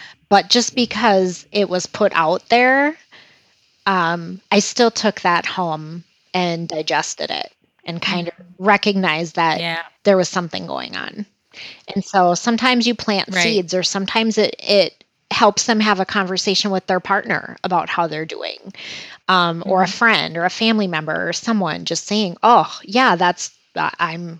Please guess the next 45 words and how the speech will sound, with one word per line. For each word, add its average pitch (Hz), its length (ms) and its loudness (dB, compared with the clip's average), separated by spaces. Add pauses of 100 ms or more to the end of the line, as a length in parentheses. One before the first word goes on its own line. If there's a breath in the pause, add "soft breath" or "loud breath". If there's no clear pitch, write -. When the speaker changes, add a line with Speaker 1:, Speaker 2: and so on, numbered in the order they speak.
(280)
Speaker 1:
I'm 165 200 -8
not 220 320 -4 (160)
okay." - 600 -6 (1040 soft breath)
Speaker 2:
That 226 220 0
is 233 160 -6
such 185 440 -4
a 190 120 -10
great 165 420 -12
point. 165 460 -16
Uh, - 40 -20 (280)
and 196 240 -4
you 196 100 -4
made 185 260 -2
me 185 60 -10 (100)
even 175 240 -8
reflect 175 420 -10
on 160 100 -8
my 160 180 -10
own 180 140 -10
experience 190 920 0
Speaker 1:
Yeah. 240 100 0
Speaker 2:
<laughs> - 20 -2
too 196 140 -2
with 180 180 -4
that, 156 440 -2
that, 180 360 -4
that 185 220 2
was, 220 220 -10
that 165 180 2
was 208 200 -4
an, 220 180 -2
a - 240 -8
thought 196 300 -2
that 190 120 -6
occurred 240 400 -8
to - 100 -12
me. 170 180 -10
Like, 165 220 -8
"I 175 180 -6
can't 302 340 -10
a-, 175 180 -6 (240)
answer 208 400 -8
these 175 340 -10
questions 175 680 -10
Speaker 1:
Mm-hmm. 180 320 -8